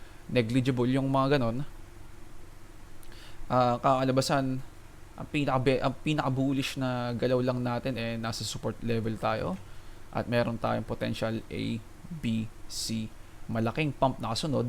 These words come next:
dito. Ah, ayun lang yung bullish natin sa ngayon, no? Titingin ta-, titingin naman tayo sa F A. Sa F A,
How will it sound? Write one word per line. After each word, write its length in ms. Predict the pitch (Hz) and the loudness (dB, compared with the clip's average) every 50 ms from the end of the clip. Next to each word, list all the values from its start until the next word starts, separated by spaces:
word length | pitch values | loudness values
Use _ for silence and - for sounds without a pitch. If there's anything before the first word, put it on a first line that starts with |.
| 113 | 0
dito. 480 | 117 127 147 156 - 117 110 117 123 - - - - - - - - - - - - - - - | 2 0 0 0 0 -2 -2 -2 -4 -6 -8 -12 -12 -12 -10 -8 -8 -8 -8 -8 -10 -10 -8 -2
Ah, 640 | - 117 113 113 113 113 113 113 113 110 110 104 - - - - - - - - - | 2 4 4 4 4 4 2 2 0 0 0 -2 -4 -6 -10 -16 -16 -16 -16 -10 -2
ayun 240 | - 135 143 151 156 | 2 2 4 4 4
lang 80 | 160 160 156 | 4 2 2
yung 80 | 139 117 | 2 2
bullish 320 | 131 131 131 131 127 - | 4 4 6 4 4 2
natin 320 | - 120 117 113 - 135 - | 0 -2 -2 -2 -2 -2 -2
sa 160 | - 113 117 | -2 -2 0
ngayon, 160 | 135 143 131 | 0 -2 -2
no? 240 | 110 113 123 151 156 - - - - - - - - - - - - - - - - - - - - - - - - - - - - - | -2 -2 -4 -4 -6 -8 -10 -12 -14 -14 -14 -14 -14 -14 -14 -14 -14 -14 -14 -14 -16 -14 -14 -14 -14 -12 -12 -12 -12 -12 -12 -12 -6 -4
Titingin 400 | 156 156 - 190 196 196 190 190 | -4 -2 0 0 0 0 2 4
ta-, 160 | 196 180 - - | 4 2 2 4
titingin 320 | - 180 185 185 - 196 190 | 4 4 6 6 6 6 8
naman 240 | 190 185 180 175 - | 8 6 6 8 8
tayo 240 | 170 147 127 123 | 8 8 8 8
sa 320 | 127 - - 127 127 - - | 6 8 8 6 6 6 6
F 320 | 127 127 123 - - - | 6 8 8 8 6 6
A. 320 | - 170 170 131 113 107 110 - - - - - - - - - - - - | 4 6 6 6 4 2 -2 -8 -12 -12 -12 -14 -14 -16 -16 -16 -16 -12 -6
Sa 160 | - - 117 113 | -2 2 2 2
F 160 | 113 - - - | 2 2 0 0
A, 60 | - | 2